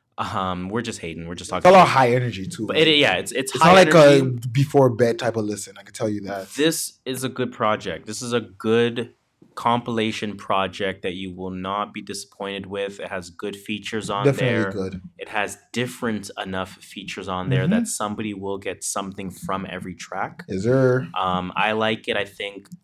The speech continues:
Speaker 1: a lot of songs that essentially would stand well as an individual song. Um, I think a lot of songs that have replay value to them.
Speaker 2: Mm-hmm.
Speaker 1: Uh, good project overall.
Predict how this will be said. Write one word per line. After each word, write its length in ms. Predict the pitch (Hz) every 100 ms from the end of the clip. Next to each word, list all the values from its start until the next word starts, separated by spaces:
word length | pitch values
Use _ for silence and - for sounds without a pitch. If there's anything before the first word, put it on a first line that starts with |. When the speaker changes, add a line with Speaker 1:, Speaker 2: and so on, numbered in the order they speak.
| -
Speaker 1:
a 60 | 92
lot 320 | 92 101 101
of 340 | 95 90 85 _ _ - - - -
songs 680 | - - 107 104 104 95 107
that 340 | 98 92 - _ _ _ _
essentially 440 | - 127 113 - 110
would 240 | 98 101
stand 520 | - - 104 107 101
well 520 | 95 98 101 101 101 101
as 160 | 101 104
an 60 | 98
individual 480 | 95 104 101 117
song. 400 | 117 120 127 156 - _ _ _ _ -
Um, 320 | 98 95 92
I 120 | 92
think 240 | - 104 95
a 20 |
lot 180 | 95 98
of 60 |
songs 300 | - 98 98
that 140 | 95 98
have 220 | 95 92
replay 400 | 98 101 - 98
value 360 | 98 95 92 87 -
to 100 | 117
them. 360 | 120 123 139 - -
Speaker 2:
Mm-hmm. 260 | 117 165 226 -
Speaker 1:
Uh, 160 | 117
good 180 | 117 175
project 320 | 208 214 135
overall. 380 | 151 156 160 -